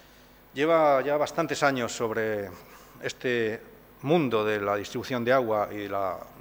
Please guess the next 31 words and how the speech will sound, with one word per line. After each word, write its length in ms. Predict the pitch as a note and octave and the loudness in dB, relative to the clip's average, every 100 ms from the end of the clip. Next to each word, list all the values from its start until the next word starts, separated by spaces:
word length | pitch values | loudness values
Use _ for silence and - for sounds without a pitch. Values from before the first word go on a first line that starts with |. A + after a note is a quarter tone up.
| - | -12
recuperación 640 | G#2+ G#2+ A#2+ G#2 - B2+ G#2+ | -12 -8 -6 -6 -4 -8 -6
de 60 | |
aguas 180 | G#2+ G#2+ | -8 -8
usadas 500 | B2 D3+ C3+ D3+ - - - - - - - _ - - | -4 0 0 0 -6 -16 -20 -20 -20 -20 -20 _ -20 -6
y, 600 | D3 C#3 C3 B2+ B2 A#2 G2 - - - - - - - - - - - - - - - | 0 0 2 0 -2 -4 -8 -20 -20 -20 -20 -20 -20 -20 -20 -20 -20 -20 -20 -20 -20 -2
y, 80 | E3 | 2
bueno, 300 | E3+ C3 B2 | 4 2 -2
se 100 | B2+ | -4
está 160 | - | 0
ocupando 840 | D3+ E3 - D#3+ D3+ D3 D#3+ - - | 0 2 4 4 6 2 2 -4 -6
más 320 | C3+ C#3+ - | -2 -2 -2
específicamente 1080 | C#3 - - D3 D3+ C#3 D3 C#3+ - G#2+ - | -6 -6 -6 -6 -2 0 0 -2 -2 -4 -4
del 640 | A2 G#2 A2 G#2+ G#2 G#2 A#2 | -12 -6 -2 -2 -4 -6 -8
concepto 520 | A#2 A2 C#3+ - B2 | -8 -4 -4 -2 -4
de 220 | A2+ G#2+ G2 A2+ | -4 -6 -8 -10
eficiencia 640 | - A2 C#3+ D3+ B2+ B2 | -10 -6 -2 -2 -2 -4
en 80 | A#2+ | -2
las 120 | B2 | -2
redes, 420 | C3+ C3 D3+ C#3+ - - - | 0 0 0 -2 -12 -20 -10
pues 100 | A2 | -6
también 220 | A#2 A2 | -4 -2
desde 200 | G#2 G2 | -2 -2
el 60 | G#2+ | -4
principio. 540 | A#2 G#2 G#2 - F#2+ - - - | -6 -8 -10 -10 -14 -14 -20 -12
En 180 | C#3 B2+ | -6 2
la 120 | B2 | 4
encuesta 1040 | B2+ A#2 D#3 - - E3+ E3+ E3+ D#3+ D3+ - - - - - | 4 2 2 2 0 2 4 4 0 -2 -10 -20 -20 -20 -14
nacional 540 | C3+ C3 B2+ D3+ C#3 G#2+ | -2 -2 4 4 4 2
que 80 | A2+ | -6
se 140 | - | 0
hace, 440 | C3 - B2 A2 | 0 0 -4 -4